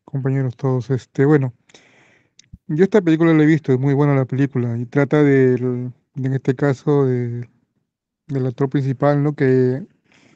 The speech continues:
su función es despedir personas. Entonces él ya tenía mucha experiencia en eso, ¿no? Eran empresas que estaban relativamente quebradas por algunos casos, las tenía que despedir. Y la chica era nueva en ese tema.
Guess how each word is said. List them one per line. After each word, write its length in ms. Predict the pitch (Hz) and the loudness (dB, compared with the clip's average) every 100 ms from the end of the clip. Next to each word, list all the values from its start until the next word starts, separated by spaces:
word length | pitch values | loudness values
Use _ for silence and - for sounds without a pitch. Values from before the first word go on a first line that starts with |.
| _ _ | _ _
su 160 | _ 143 | _ -2
función 360 | 131 131 170 165 | 0 2 2 2
es 80 | |
despedir 480 | 151 131 135 139 175 | 2 0 2 4 2
personas. 500 | 131 - 127 117 - _ _ _ _ _ _ _ _ _ | 0 -4 -4 -6 -10 _ _ _ _ _ _ _ _ _
Entonces 300 | _ 139 127 | _ -2 0
él 80 | 143 | 2
ya 100 | 151 | 2
tenía 300 | 151 147 151 | 2 2 2
mucha 280 | 147 156 165 | 2 0 0
experiencia 460 | 160 135 143 - | 0 0 -2 -2
en 60 | 135 | 0
eso, 280 | 156 147 123 | 0 -2 -4
¿no? 280 | 127 131 135 | -4 -4 -4
Eran 200 | 135 135 | -2 -2
empresas 340 | 131 139 143 | 0 0 -2
que 80 | 131 | -4
estaban 680 | - 135 135 127 127 127 123 | -4 -2 -2 -4 -6 -6 -8
relativamente 480 | 123 135 135 131 | -8 -6 -6 -6
quebradas 400 | 131 131 131 139 | -4 -2 0 0
por 120 | 131 131 | 0 -2
algunos 240 | 135 131 | -2 -4
casos, 240 | 156 139 | -6 -6
las 100 | 135 | -8
tenía 200 | 123 127 | -8 -10
que 100 | - | -8
despedir. 420 | 123 - 139 151 131 _ _ _ _ _ _ _ | -10 -4 -2 -2 -4 _ _ _ _ _ _ _
Y 80 | 180 | -4
la 160 | 170 170 | -2 0
chica 260 | 196 170 | 0 0
era 300 | 180 175 170 | 2 4 4
nueva 240 | 165 185 160 | 4 4 4
en 80 | 143 | 2
ese 160 | 143 | 0
tema. 280 | 147 160 | -2 -2